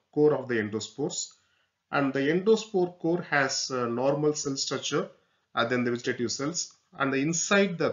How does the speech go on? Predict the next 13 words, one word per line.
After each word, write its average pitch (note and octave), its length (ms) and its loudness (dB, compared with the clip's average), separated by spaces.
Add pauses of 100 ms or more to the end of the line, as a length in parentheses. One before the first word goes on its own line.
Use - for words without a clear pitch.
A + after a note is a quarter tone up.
(140)
core, C3+ 360 0 (920)
the A#2+ 220 0 (100)
D D3 220 2
N A#2+ 140 -2
A, - 180 -8 (180)
the A2 140 -2
basic C3 560 -2 (340)
and A#2 180 -4
very A2+ 220 -2
important, B2 720 -4
uh, G2+ 200 -2 (760)
uh, A2+ 320 0
component, A#2 640 -4